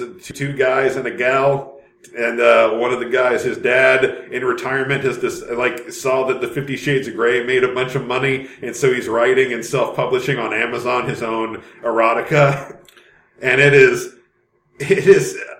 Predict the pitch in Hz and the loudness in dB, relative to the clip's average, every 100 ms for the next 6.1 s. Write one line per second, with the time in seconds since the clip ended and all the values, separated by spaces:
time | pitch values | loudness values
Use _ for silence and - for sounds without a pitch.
0 | - 131 135 160 151 135 117 113 107 127 | -2 0 2 0 2 0 0 -2 -6 2
1 | 143 151 151 143 139 117 110 113 139 131 | 2 4 0 4 4 4 2 0 -4 -4
2 | 175 180 202 220 208 190 170 139 - 170 | -4 4 4 6 4 4 4 2 0 -4
3 | - 156 139 123 131 120 131 120 120 131 | -2 -2 2 2 0 -2 -2 -2 0 0
4 | 123 143 117 120 113 - 123 127 117 - | 0 -4 -6 -6 -4 -4 0 2 0 -6
5 | - 127 135 139 131 131 127 110 101 101 | -10 -4 0 4 6 4 0 -2 -4 -8